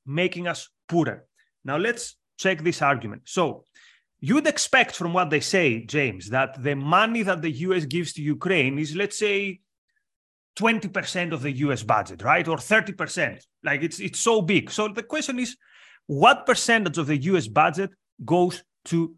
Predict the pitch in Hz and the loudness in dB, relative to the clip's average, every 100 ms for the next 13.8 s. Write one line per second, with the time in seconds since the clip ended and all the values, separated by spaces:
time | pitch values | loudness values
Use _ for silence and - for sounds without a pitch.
0 | - 139 156 190 165 98 - _ 156 208 | -8 -4 2 4 4 2 -8 _ 0 0
1 | - - _ - 233 - 247 240 240 196 | 0 -6 _ -4 -2 0 0 0 -2 -2
2 | - 220 196 156 190 185 - 196 175 190 | 4 6 6 4 0 -2 -2 -2 0 -2
3 | 165 254 - 131 202 - _ 151 151 151 | 0 0 -2 -6 -8 -14 _ -2 0 -2
4 | - - _ _ _ 180 180 180 180 208 | -4 -14 _ _ _ -4 -2 2 4 4
5 | 208 185 170 131 107 _ _ _ _ _ | 4 2 2 0 -4 _ _ _ _ _
6 | _ 135 208 294 - 208 226 - 185 - | _ -4 0 0 0 -2 -2 -4 -6 -4
7 | 151 160 165 180 180 180 - 160 151 156 | -2 -2 -2 -2 -4 -6 -12 -8 -6 -8
8 | 131 147 147 104 - _ _ _ _ _ | -10 -8 -8 -8 -14 _ _ _ _ _
9 | _ _ _ 147 135 208 208 - - - | _ _ _ -6 0 2 2 0 -12 -14
10 | _ _ _ 131 139 120 214 220 196 - | _ _ _ -2 -2 2 6 6 4 0
11 | - 180 147 104 - - 123 123 127 170 | 2 4 4 2 -8 -8 -4 -4 0 4
12 | 196 214 202 _ _ _ 165 131 - 175 | 4 2 -4 _ _ _ -2 0 2 2
13 | 190 185 143 156 165 156 110 | 2 0 -2 -2 2 2 0